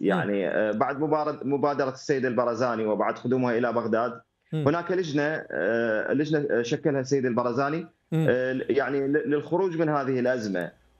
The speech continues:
Speaker 2: ولحد الآن هذه اللجنة، يعني، آه، بشكل فعلي لم تباشر عملها، يعني، كون أنه كانت هناك زيارة و، آه، يعني، آه، كانت ال-، يعني، أغلب ال-، النواب غير متواجدين أو، أو يمارسون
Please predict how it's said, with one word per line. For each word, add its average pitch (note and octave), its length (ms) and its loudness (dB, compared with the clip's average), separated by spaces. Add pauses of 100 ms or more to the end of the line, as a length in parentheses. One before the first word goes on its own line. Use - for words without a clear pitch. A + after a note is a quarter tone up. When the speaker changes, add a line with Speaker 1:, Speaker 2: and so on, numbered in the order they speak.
Speaker 2:
ولحد F#3 380 2
الآن C#3+ 440 0
هذه E3 260 0
اللجنة، B2+ 640 0
يعني، A#2 440 0
آه، A#2 240 2
بشكل C3 440 0
فعلي D#3+ 320 0
لم E3 120 0
تباشر C#3 440 0
عملها، G#2+ 340 0
يعني، G#2 260 0
كون C3+ 260 -2
أنه B2 160 0
كانت A#2+ 340 -2
هناك B2 240 -2
زيارة C#3+ 580 -2 (300)
و، A#2 180 2
آه، A2 580 0
يعني، A#2 560 0
آه، G2+ 560 0 (300)
كانت C3 260 0
ال-، A2+ 240 0
يعني، A2+ 380 0
أغلب C3+ 460 0
ال-، B2 180 0
النواب B2+ 480 0
غير C3 200 0
متواجدين B2+ 720 -2
أو، A#2 260 0
أو A#2 200 0
يمارسون B2 680 0